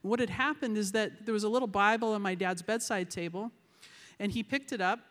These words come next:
and he's not really, he was a churchgoer, you know, a Sunday churchgoer, good man, wasn't really a Bible reader. He picked it up, and he read the story of the healing of the leper. And he had put the Bible down on his chest, and he said, "God,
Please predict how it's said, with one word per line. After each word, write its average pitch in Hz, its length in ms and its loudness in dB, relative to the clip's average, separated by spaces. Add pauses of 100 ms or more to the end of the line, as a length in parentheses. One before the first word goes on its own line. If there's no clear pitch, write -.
and 202 120 -2
he's 220 200 -2
not 190 200 0
really, 175 220 -2
he 233 140 -4
was 285 100 0
a 190 80 0
churchgoer, 196 640 -2
you 208 80 -4
know, 185 120 -2
a 165 40 -2
Sunday 202 320 0
churchgoer, 185 760 -2 (100)
good 214 140 6
man, 185 440 -2 (240)
wasn't 190 280 0
really 196 200 0
a 220 60 -2
Bible 240 340 0
reader. 160 360 -4 (480)
He 233 140 2
picked 320 260 -2
it 302 100 -2
up, 233 200 2
and 220 140 -2
he 247 120 0
read 226 460 0
the 240 80 -2
story 214 460 2
of 214 100 -2
the 220 60 -2
healing 202 440 -2
of 185 100 -8
the 202 100 -2
leper. 196 480 -4 (1500)
And 247 80 4
he 254 60 6
had 233 120 0
put 302 180 -2
the 294 60 -2
Bible 240 400 2
down 220 260 0
on 208 100 -2
his 190 160 -2
chest, 240 580 -2
and 220 80 -2
he 214 80 0
said, 185 280 -4
"God, 202 460 -2